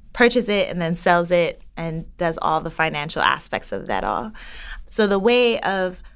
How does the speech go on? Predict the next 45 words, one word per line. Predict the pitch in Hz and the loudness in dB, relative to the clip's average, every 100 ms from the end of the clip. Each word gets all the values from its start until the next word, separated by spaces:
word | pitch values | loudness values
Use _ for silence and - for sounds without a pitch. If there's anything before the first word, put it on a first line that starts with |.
| - - - | -20 -20 -16
the | 196 190 - | -4 -2 0
H | 190 202 | -2 -2
F | 175 | 2
A, | 226 | 2
which | 196 180 - | 2 -2 -4
Mass | 185 170 175 | -2 -2 4
Housing | 262 254 214 196 | 4 4 -2 -2
is, | 104 175 180 - - - - - - - - - - | -2 0 -2 -6 -18 -20 -20 -20 -20 -20 -20 -20 -18
they | 180 185 214 262 | -12 0 4 6
have | 269 | 4
a | 226 | 2
lot | 196 175 180 | 4 4 4
of | 175 | -2
ability | 175 165 175 175 175 - | -2 0 0 -2 -8 -6
into | 170 185 | -8 -4
meeting | 185 208 214 202 | 0 2 4 2
the | 185 | -2
folks | 185 175 - | 0 -2 -2
who | - 190 175 165 - | -2 0 2 0 -4
do | 165 | 0
not | 180 180 - | 2 4 2
go | - 170 | 4 2
to | 165 - 185 170 160 165 - - | 2 -2 0 0 -2 -6 -16 -4
traditional | 214 175 170 180 | 2 4 4 0
banks. | 165 160 117 - - - - | -4 -4 -6 -10 -14 -18 -18
So | - 202 196 180 - - | 0 2 4 4 2 -6
a | - | -2
lot | 190 196 | 2 4
of | 220 214 202 | 4 -2 -4
first-time | - - 202 - 185 | -12 -6 -4 -4 -4
homebuyers | 190 196 175 170 - | -2 2 2 2 -2
cannot | 208 185 175 | -4 0 0
go | 175 190 | 0 -2
to | 196 | -2
Bank | 175 175 165 | -2 -2 -4
of | |
America, | 165 151 160 - | -4 -4 -4 -8
cannot | - 180 175 - | -4 0 2 2
go | 190 190 | 2 2
to | 170 160 165 - - | 4 2 -2 -12 -8
Chase | - 208 180 175 - | -4 0 2 2 0
or | - 180 170 | 2 2 2
to | 196 175 | -2 -2
the | 170 | 0
lo-, | 170 175 175 | 2 0 0